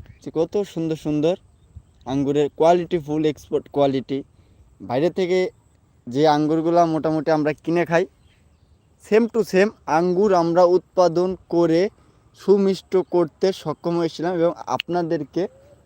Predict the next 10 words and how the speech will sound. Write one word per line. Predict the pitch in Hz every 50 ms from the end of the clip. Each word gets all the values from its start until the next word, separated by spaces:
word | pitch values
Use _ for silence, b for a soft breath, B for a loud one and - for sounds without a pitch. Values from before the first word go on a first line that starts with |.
| _ -
আমরা | - 135 139 143 165
দেখাতে | 156 135 147 151 135 156 165 - - 208 214 208 - -
সক্ষম | 160 147 - _ - - 196 208 214 190 139 110 110
হয়েছিলাম | 147 165 165 - - 113 98 92 - _ _ _ _ _ _ _ _ _ _ _ _ _ _ _ _ _ -
যে | - 113 113 143 160 175 202 247 _ _ _ _ _ _ _ _ _ _ _ _ _ _ _ _ _ _ _ _ _ _ _ _ _ _ _ _ _ _ _ _ _ _ _ _ _ _ _ _ _ _ -
আমাদের | - 156 185 196 196 180 190 214 220 196
বাংলাদেশেও | 165 135 117 127 147 160 175 180 175 180 180 180 170 147 135 151 151 - - 185 180 185
সম্ভব | 170 - - 151 143 147 147 135 156 165 196 - _ _ _ _ _ _ _ _ _ _ _ _ _ _ _ _ _ _ _ -
সুমিষ্ট | - 170 180 180 175 165 - - - 190
জাতের | 190 156 135 147 143 131 - 175 175 185